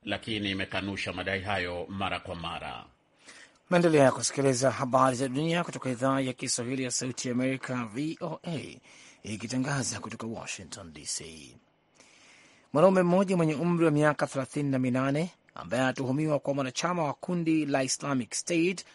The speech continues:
Speaker 2: katika nyumba yao ya siri inayoitwa The Beatles alifukuzwa kutoka Uturuki wiki hii na alifikishwa katika mahakama ya London hii leo Alhamisi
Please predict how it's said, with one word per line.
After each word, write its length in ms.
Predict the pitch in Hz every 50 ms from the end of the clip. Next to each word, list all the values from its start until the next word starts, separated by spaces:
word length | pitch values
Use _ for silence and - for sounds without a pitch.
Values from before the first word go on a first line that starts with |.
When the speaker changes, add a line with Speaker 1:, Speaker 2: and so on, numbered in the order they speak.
| - _ _ _
Speaker 2:
katika 240 | - - 92 101 107
nyumba 240 | 117 120 117 131
yao 240 | 139 143 143 143 147
ya 120 | 139 123 -
siri 460 | - - 214 196 131 127 170 185 - _ _ _ _ _
inayoitwa 400 | - 82 95 117 277 277 - 139
The 80 | 123 135
Beatles 640 | 123 185 202 - - - 52 50 50 - - - _ _ _ _ _ _ _ _
alifukuzwa 560 | - 202 196 165 175 - - 208 185 170 180
kutoka 280 | 165 151 151 147 - 147
Uturuki 440 | 131 - - 139 151 151 143 - 139
wiki 220 | 131 117 - 113
hii 400 | 117 131 147 143 139 139 139 135 - _ _ _ _ _ _ _ -
na 60 | -
alifikishwa 500 | 90 - - - - - 156 - - 151
katika 200 | 139 - - 139
mahakama 540 | 135 131 156 170 - - 170 165 156 151 147
ya 120 | 123 98
London 520 | 90 98 135 170 185 180 170 170 170 165 139
hii 180 | 110 104 85
leo 180 | 92 120 147 147
Alhamisi 560 | 143 139 127 131 185 220 196 - 156 151